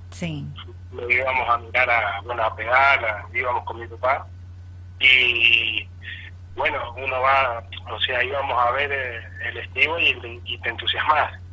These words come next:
Speaker 1: Sí.
Speaker 2: Y bueno, hace cuatro temporadas atrás, cinco, eh, fuimos invitados a Laza ya por, por Botija, fuimos,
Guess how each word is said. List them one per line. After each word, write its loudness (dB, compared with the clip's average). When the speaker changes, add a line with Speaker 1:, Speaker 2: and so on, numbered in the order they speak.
Speaker 1:
Sí. -4
Speaker 2:
Y -2
bueno, -2
hace 2
cuatro -2
temporadas 2
atrás, 0
cinco, 0
eh, 4
fuimos 4
invitados 0
a 0
Laza 4
ya 2
por, -6
por -10
Botija, 2
fuimos, -2